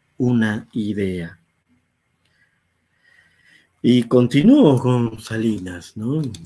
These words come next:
Ya entrando a la culminación de esta transmisión, dice, partiendo de la teoría de Vosler, Vosler, bueno, un investigador, un filólogo, Karl Vosler, ¿no? Que lo hemos leído ya a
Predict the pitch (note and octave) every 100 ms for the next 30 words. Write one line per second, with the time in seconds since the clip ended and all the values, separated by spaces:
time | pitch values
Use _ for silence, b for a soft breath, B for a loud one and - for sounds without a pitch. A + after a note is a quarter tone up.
0 | G2+ G#2 A2+ A2+ - - A#2 G#2 F#2+ A2+
1 | B2+ A#2+ G#2+ G2 A#2+ B2 B2 A#2+ - D#3+
2 | E3 B2+ B2+ C3 - A#2+ A2 F#2+ G#2 G#2
3 | F#2+ G#2+ - A2+ G2+ F#2 F2+ _ A#2 G#2+
4 | G2 F#2 E2+ _ _ _ _ _ _ _
5 | _ _ _ _ _ _ _ _ _ -
6 | A#2 C#3 G3+ G3 D#3+ B2 B2 B2+ E3+ C3+
7 | A#2 A#2+ E3 - A2+ A#2 D#3+ F3 - G#2+
8 | B2 A2+ A2 G2 E2+ F#2+ G#2 G2 F#2 F2+
9 | _ - - F2+ F2 E2 D2+ _ _ _
10 | - F#2+ _ G2+ G2 A2 B2+ A#2 G2+ F#2
11 | - _ G#2+ B2+ B2 - _ - C3+ B2
12 | - D3+ C3+ A2+ G#2 A2 B2 B2 G#2 A2+
13 | - _ _ _ _ G#2+ G#2+ A#2+ B2+ G#2
14 | A2 G#2+ F#2+